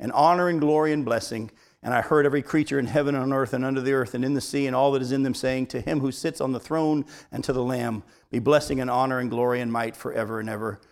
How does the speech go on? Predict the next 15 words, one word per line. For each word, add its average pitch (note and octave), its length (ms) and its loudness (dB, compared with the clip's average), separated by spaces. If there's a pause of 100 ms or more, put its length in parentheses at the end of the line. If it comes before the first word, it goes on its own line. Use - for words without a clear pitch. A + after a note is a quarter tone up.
(140)
And A2 80 -6
the G#2+ 60 -6
four B2+ 160 0
living B2 200 -2
creatures A2 360 -6
said, A2 180 -4
'Amen.' A2 540 -4
And A2 120 -8
the A2 100 -4
elders A2+ 260 -4
fell A2+ 180 -4
down G#2 380 -6 (320)
and G#2+ 120 -12
worshiped G#2 360 -12
him." - 100 -20